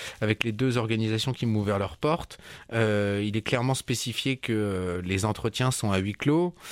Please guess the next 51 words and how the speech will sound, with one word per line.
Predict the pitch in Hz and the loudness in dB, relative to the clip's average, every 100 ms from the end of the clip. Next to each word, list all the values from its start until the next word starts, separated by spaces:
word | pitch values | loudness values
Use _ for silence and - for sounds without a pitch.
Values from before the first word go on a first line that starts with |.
| - - - | -12 -12 0
que | 127 131 | 2 2
je | 110 110 107 104 | 2 2 4 2
dispose, | 101 117 - 139 135 110 | 0 -4 0 2 2 2
euh, | 104 101 98 98 95 | 0 2 0 0 0
je | 101 | 0
suis | 104 - | 0 0
le | 110 | 0
seul | - 139 | 2 2
à | |
disposer | 110 113 - 117 120 | 2 0 0 2 2
de | 107 | 2
la | 101 | 2
bande. | 113 156 | 2 2
Ils | 123 | 0
sont | - | 0
stockés | 107 117 101 127 | 0 0 0 0
sur | - | 2
un | 104 | 2
ordinateur | 101 101 107 101 117 110 | 2 2 2 2 0 -2
très | - | -2
spécifique | 143 - 120 117 - 123 | -2 0 -2 -2 -2 -2
qui | - | 0
est | |
mis | 104 | 2
à | 104 | 2
disposition | 101 110 113 104 - 117 | 0 -2 -2 0 0 0
de | |
l'université | 107 107 104 - 107 110 | 0 0 -2 -4 -4 -4
de | - | -4
Tours | 120 117 - - - - | 0 0 -2 -8 -10 -4
et | 107 | -4
que | - 113 | 0 2
je | 104 104 | 2 0
peux | 95 110 | 0 0
pas | 120 | 0
sortir | 110 113 - 131 | 0 -2 -2 -2
de | 113 101 | 0 0
telle | 117 107 | 0 0
salle | - 117 | -2 -2
parce | 107 101 | -2 -4
qu'il | 104 | -2
est | 101 | 0
relié | 101 104 | 0 0
à | |
tel | 95 113 107 | 0 -2 0
serveur, | 113 107 110 113 98 | 0 2 2 2 0
euh, | |
protégé | 87 - 110 101 | -2 -2 0 0
de | 107 | -2
telle | - 95 | 0 -2
façon, | - 98 - | 0 0 2